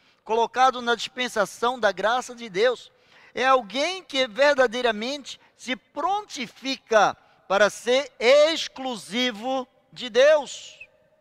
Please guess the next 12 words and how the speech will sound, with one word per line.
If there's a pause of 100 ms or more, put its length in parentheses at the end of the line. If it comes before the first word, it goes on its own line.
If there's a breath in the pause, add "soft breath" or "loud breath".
(1400)
Jesus (880)
se
une
a
um
coração
limpo, (720)
porque
ele
é (160)
o
Cordeiro